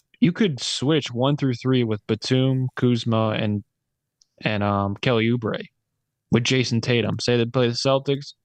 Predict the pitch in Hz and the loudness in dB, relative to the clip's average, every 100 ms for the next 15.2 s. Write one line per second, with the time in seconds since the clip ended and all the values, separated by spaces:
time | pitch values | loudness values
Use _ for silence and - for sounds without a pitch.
0 | _ - 185 127 - - 151 147 - 147 | _ 0 2 2 0 0 -2 0 0 -2
1 | - - 156 156 - _ _ _ - - | -2 -2 -2 -2 -8 _ _ _ -2 2
2 | 151 151 147 147 156 - 156 151 - 117 | 2 2 0 0 0 0 -2 -2 -4 -4
3 | 107 101 - _ _ _ _ - 135 135 | -4 -6 -14 _ _ _ _ -2 0 2
4 | 151 131 117 113 117 107 - - _ _ | 2 0 0 0 0 -4 -8 -16 _ _
5 | - - _ _ 143 147 165 185 214 190 | -20 -20 _ _ -4 -2 0 4 4 4
6 | 156 180 180 196 220 196 147 127 123 120 | 0 -4 -2 0 2 2 2 -2 -2 0
7 | 139 165 175 - 127 120 107 - _ _ | 2 0 -2 -4 -2 0 0 -6 _ _
8 | _ _ _ _ _ _ _ _ _ - | _ _ _ _ _ _ _ _ _ -18
9 | - _ 123 135 135 123 120 131 139 147 | -18 _ 0 2 0 0 -2 -4 -4 0
10 | 151 156 - 120 120 117 113 113 110 107 | 0 0 -2 -2 -2 -2 -4 -4 -4 -2
11 | 123 135 - _ _ _ - 120 117 - | 0 -2 -8 _ _ _ -4 0 0 0
12 | 127 131 135 180 196 190 175 139 120 107 | 0 0 0 -2 -2 -2 -2 -2 -2 -4
13 | 117 123 131 135 131 127 - _ _ _ | -2 -2 -2 -2 -2 -4 -8 _ _ _
14 | _ _ _ _ _ _ _ _ - - | _ _ _ _ _ _ _ _ -6 -2
15 | 104 | -2